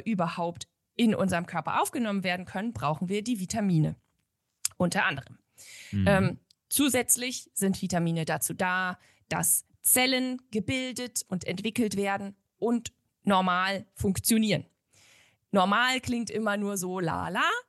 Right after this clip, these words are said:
Speaker 1: aber wenn sie nicht funktionieren, dann geht halt in unserem Körper einiges schief. Deswegen ist es einfach, ähm, ja, deshalb heißt es dann immer nur die normale Funktion. Und, äh, wenn man so zum Beispiel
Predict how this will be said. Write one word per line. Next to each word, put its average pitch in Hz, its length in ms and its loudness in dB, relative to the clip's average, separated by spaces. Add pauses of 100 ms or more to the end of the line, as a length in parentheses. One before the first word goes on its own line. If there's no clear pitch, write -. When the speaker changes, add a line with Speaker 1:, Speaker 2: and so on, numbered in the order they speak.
(140)
Speaker 1:
aber 226 480 0
wenn 214 200 0
sie 185 140 -4
nicht 226 200 -4
funktionieren, 247 680 -2
dann 202 280 -2 (200)
geht 220 260 -4
halt 185 180 0
in 185 140 -6
unserem 175 300 -4
Körper 165 360 -4
einiges 160 480 0
schief. 208 300 2 (480)
Deswegen 185 540 0
ist 180 160 0
es 175 120 0
einfach, 165 440 -4 (240)
ähm, 160 380 2 (100)
ja, 147 140 -2 (120)
deshalb 190 320 2
heißt 196 240 0
es 185 80 -2
dann 160 140 -2
immer 160 180 -6
nur 165 140 -6
die 165 140 -8
normale 170 440 0
Funktion. 175 540 -2
Und, 160 240 -6
äh, 165 240 0
wenn 185 100 -2
man 180 160 -2
so 180 140 -6
zum 180 140 -4
Beispiel 165 360 -4